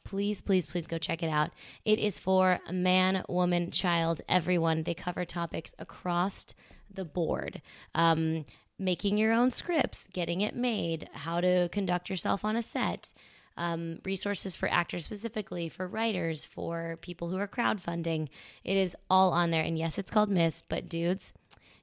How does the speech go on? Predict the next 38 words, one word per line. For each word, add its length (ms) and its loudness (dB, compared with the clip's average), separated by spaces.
get 220 4
ahead 260 4
in 80 4
the 80 2
game 340 2
and 160 0
check 180 -6
it 80 -4
out. 200 -6
Okay. 140 -2
Also, 240 4
I'm 180 4
gonna 160 2
give 240 0
you 220 0
a 100 -2
little, 800 0
uh, 240 0
sneak 460 -2
preview 640 -2
of 260 -2
a 80 -4
website 460 -6
that's 160 -14
gonna 160 -4
come 200 -8
up 300 -4
in 280 -2
a 60 -2
later 240 4
episode 720 4
of 240 -4
the 80 -12
podcast 460 -2
season. 500 -4
But 180 2
Brian 300 6
Pataka, 680 2